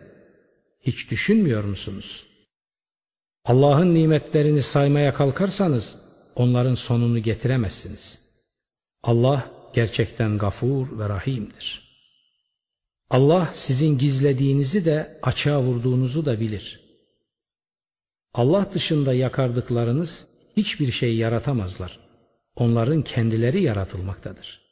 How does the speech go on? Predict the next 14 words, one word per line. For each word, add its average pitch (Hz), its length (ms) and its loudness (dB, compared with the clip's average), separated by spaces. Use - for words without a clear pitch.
Hayat 143 440 0
bulmaz 139 340 2
ölülerdir 127 600 2
onlar. 95 440 -6
Ne 117 220 0
zaman 123 420 2
diriltileceklerini 117 1080 -2
bile 107 240 -2
bilmezler. 98 720 -6
Tanrınız 123 680 0
bir 117 180 -2
tek - 280 -4
Tanrıdır. 95 640 -8
Böyleyken 120 680 2